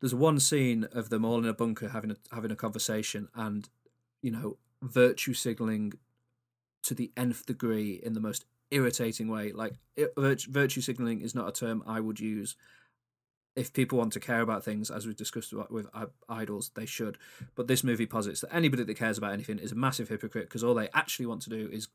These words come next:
fly to Europe and hunt people for sport. It was the most irritating movie I've seen in a while. I really, really strongly disliked it. And if you're tempted to spend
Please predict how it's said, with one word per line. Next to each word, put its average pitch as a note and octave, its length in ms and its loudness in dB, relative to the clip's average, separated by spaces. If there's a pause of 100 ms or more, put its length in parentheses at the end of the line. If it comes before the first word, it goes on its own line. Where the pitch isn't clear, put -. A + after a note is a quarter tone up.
(120)
fly A#2+ 420 2
to A2+ 180 -2
Europe A2+ 580 2
and A#2+ 80 -8
hunt - 380 -6
people G#2+ 320 -8
for - 100 -10
sport. - 460 -6 (1500)
It - 140 -4
was C#3 160 2
the C3+ 80 0
most C3 480 2
irritating A2 580 -2
movie G#2 260 -4
I've G#2+ 100 -8
seen G#2+ 220 -6
in G#2+ 60 -8
a A2 60 -10
while. A2+ 340 -8
I A#2 80 -8
really, A2+ 680 0 (800)
really B2+ 260 4
strongly A#2+ 520 0
disliked G#2+ 480 -6
it. G2+ 160 -4
And A2+ 160 -4
if G#2+ 100 -4
you're A#2 140 0
tempted C3 460 -2
to - 80 -4
spend A2 320 -4